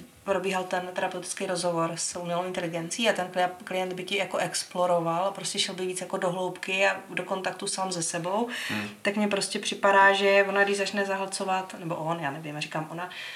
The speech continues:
Speaker 1: když začne zahlcovat, eh, tím množstvem textu, tak to odpojuje toho klienta od prožívání a ty vlastně jako se najednou soustředíš na to, aby si to všechno zapamatoval, což říkal, začneš nad tím moc přemýšlet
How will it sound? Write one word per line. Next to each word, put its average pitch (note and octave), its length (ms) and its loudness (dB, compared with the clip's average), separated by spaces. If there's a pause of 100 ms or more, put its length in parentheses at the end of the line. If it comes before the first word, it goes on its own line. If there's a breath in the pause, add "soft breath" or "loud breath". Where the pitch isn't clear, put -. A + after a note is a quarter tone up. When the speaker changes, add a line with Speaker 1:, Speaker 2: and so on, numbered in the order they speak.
(120 loud breath)
Speaker 1:
když F#3+ 140 -6
začne G3 200 0
zahlcovat, F#3 480 -2
eh, F#3 480 2
tím G3 460 -6
množstvem G3+ 540 -2
textu, - 380 0
tak F3+ 160 -2
to F#3+ 120 -4
odpojuje G3 580 2
toho F#3+ 200 0
klienta F3+ 320 0
od F3+ 120 -2
prožívání E3 840 0
a E3+ 60 -2
ty F3 100 -2
vlastně F3 340 0
jako F#3 160 0
se G3 120 -2
najednou F#3 260 4
soustředíš F#3 520 -2
na F#3 80 -2
to, F#3 100 0
aby F3 120 2
si F3+ 140 -4
to F3+ 80 -4
všechno F3 260 0
zapamatoval, F3+ 720 4
což F#3 220 -4
říkal, F3+ 360 2
začneš F3+ 240 -4
nad F3 100 -4
tím F#3+ 160 -6
moc F#3+ 160 -2
přemýšlet F#3 680 2